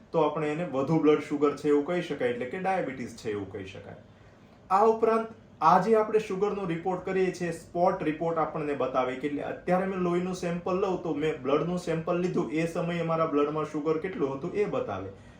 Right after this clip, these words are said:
આ ઉપરાંત બીજો ડાયાબિટીસ માટેનો રિપોર્ટ છે એચ બી એ વન સી, એટલે કે ગ્લાયકેટેડ હિમોગ્લોબિન. આ એચ બી એ વન સી નો રિપોર્ટ એવો છે કે જે છેલ્લા ત્રણ મહિનામાં તમારા બ્લડ સુગરની એવરેજ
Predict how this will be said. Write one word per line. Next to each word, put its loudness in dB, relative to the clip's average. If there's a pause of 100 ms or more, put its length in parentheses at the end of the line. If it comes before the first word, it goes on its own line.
(260)
આ 6
ઉપરાંત 2
બીજો -2
ડાયાબિટીસ 0
માટેનો -2
રિપોર્ટ -2
છે -8
એચ 0
બી 6
એ 2
વન -2
સી, -12
એટલે -6
કે -8
ગ્લાયકેટેડ 2
હિમોગ્લોબિન. -4 (840)
આ 0
એચ 0
બી 0
એ 10
વન 0
સી -4
નો -2
રિપોર્ટ -2
એવો 0
છે -6
કે -6
જે -2
છેલ્લા 0
ત્રણ 2
મહિનામાં 0
તમારા 0
બ્લડ 2
સુગરની -2
એવરેજ 2